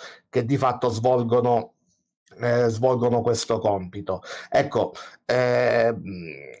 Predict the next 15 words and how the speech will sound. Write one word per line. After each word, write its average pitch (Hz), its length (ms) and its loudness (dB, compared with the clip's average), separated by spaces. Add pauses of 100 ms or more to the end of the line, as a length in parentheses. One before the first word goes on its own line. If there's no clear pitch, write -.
(260)
la 117 220 0
pubblica 139 360 4
amministrazione 151 800 4
oggi 139 340 2
comunque 131 560 2
ha 135 300 4
un, 131 280 2
eh, 117 840 2
un, 107 320 -4
una, 117 320 -2
una 113 280 -2
complessa 123 840 2 (260)
anche 123 440 0
organizzazione 123 1300 2
che, 135 420 2